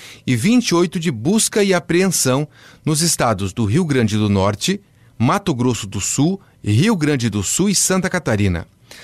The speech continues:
A operação chamada de Cartage, ou Cartage, teve início depois de uma apreensão de vinte e quatro toneladas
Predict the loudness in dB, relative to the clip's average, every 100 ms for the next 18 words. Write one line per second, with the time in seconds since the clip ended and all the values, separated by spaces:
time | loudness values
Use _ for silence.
0 | -20 -12 -2 -2 0 0 0 2 0 2
1 | 0 0 0 -2 -4 -4 -4 -2 -2 0
2 | -2 -6 -12 _ _ 0 0 -2 -12 _
3 | -8 -6 -4 0 0 0 -2 -8 _ -20
4 | -20 _ -4 0 0 0 0 -2 -2 -2
5 | -2 0 0 0 0 0 2 0 2 0
6 | 0 -2 0 0 2 0 -2 -2 0 -2
7 | -2 0 2 2 2 0 0 -2 -4